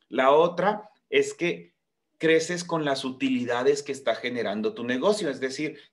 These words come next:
tú ve-, hiciste una venta, te pagaron y con lo que te pagaron compraste más mercancía o compraste algún equipo y entonces se está reinvirtiendo la, la utilidad. Y la otra es que se está creciendo con financiamiento.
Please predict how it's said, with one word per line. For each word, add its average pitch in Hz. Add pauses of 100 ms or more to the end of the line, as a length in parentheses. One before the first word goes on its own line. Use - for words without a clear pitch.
(120)
tú 107
ve-, -
hiciste 113
una 139
venta, 180
te -
pagaron 156
y 131
con 123
lo 113
que 117
te 113
pagaron 113
compraste 117
más 127
mercancía 139 (200)
o 117
compraste 113
algún 151
equipo 170 (220)
y 127
entonces 123
se 131
está 120
reinvirtiendo 120
la, 127 (220)
la 110
utilidad. 123 (260)
Y 135
la 147
otra 170
es 165
que 165
se -
está 151
creciendo 156
con 143
financiamiento. 135